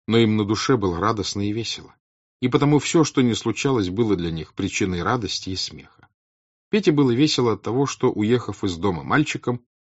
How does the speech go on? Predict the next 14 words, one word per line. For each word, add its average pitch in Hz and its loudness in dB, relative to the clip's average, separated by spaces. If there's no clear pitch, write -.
он 180 6
вернулся, 147 4
как - -12
ему 78 -6
говорили 82 -4
все, 120 -2
молодцом-мужчиной. 98 0
Весело 147 4
было 135 4
от 127 -4
того, 143 2
что - -4
он 80 -4
дома, 95 -10